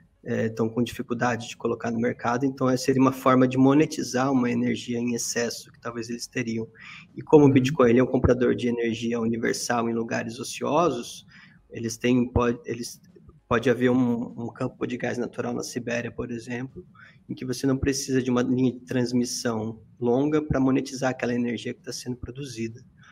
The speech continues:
Speaker 1: Mas eu acho que é, é acreditar muito na inteligência do burocrata russo.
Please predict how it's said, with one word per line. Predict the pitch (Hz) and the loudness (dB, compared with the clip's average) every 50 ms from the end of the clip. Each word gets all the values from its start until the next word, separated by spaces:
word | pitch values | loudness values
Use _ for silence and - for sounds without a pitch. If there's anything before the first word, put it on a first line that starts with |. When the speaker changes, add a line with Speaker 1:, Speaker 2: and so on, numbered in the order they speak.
| - - - - _ _ _ _ | -20 -20 -20 -20 _ _ _ _
Speaker 1:
Mas | - 120 120 117 120 120 123 123 123 123 - - - | -4 0 0 2 2 2 2 2 0 -2 -6 -4 -2
eu | 135 131 127 | -2 0 0
acho | 127 131 123 - - - | 0 -2 -4 -6 -10 -14
que | - - 139 | -6 -4 -4
é, | 117 - - - | -4 -4 -8 -10
é | - 127 120 127 127 127 | -8 -6 -6 -4 -4 -6
acreditar | 123 - - 139 131 131 123 - - 131 | -6 -6 -4 -6 -6 -6 -6 -6 -4 -2
muito | 131 127 127 127 131 143 160 170 170 - - 165 165 | 0 0 2 2 2 2 2 0 -4 -4 -6 -4 -2
na | 160 151 147 147 | 0 0 0 0
inteligência | 147 147 147 151 151 151 135 127 127 127 127 127 131 131 - - 143 135 135 135 | -2 -2 -4 -2 -2 -2 -2 -2 -2 -2 -2 -2 -4 -4 -4 -6 -4 -4 -2 -4
do | 131 131 131 123 | -6 -8 -12 -12
burocrata | 123 135 127 131 123 - - 123 120 120 131 131 123 | -10 -6 -6 -6 -6 -6 -8 -10 -10 -8 -8 -10 -10
russo. | - - - 123 123 123 123 - - - | -10 -10 -12 -12 -12 -12 -12 -16 -20 -20